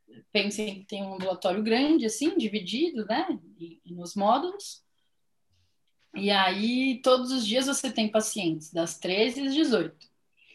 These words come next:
É... e aí, o último horário, não, acho que é das treze às dezessete, o último horário é discussão. Todo dia tem alguma discussão.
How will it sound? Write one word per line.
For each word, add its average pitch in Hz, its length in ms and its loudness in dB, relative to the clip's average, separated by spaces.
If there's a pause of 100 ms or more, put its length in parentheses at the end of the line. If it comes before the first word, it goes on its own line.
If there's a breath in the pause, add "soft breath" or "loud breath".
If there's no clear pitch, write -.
(320 soft breath)
É... 160 580 -8 (280)
e 202 140 2
aí, 220 240 4
o 233 80 0
último 240 400 2
horário, 208 400 6
não, 214 120 8
acho - 140 -2
que 208 60 -4
é - 40 -4
das 202 180 -2
treze 226 260 2
às 220 100 4
dezessete, 247 640 4
o 247 60 0
último 269 300 2
horário 233 260 10
é 254 60 2
discussão. 175 540 0 (140)
Todo 311 320 6
dia 262 260 4
tem 311 120 2
alguma 277 240 6
discussão. 170 520 -4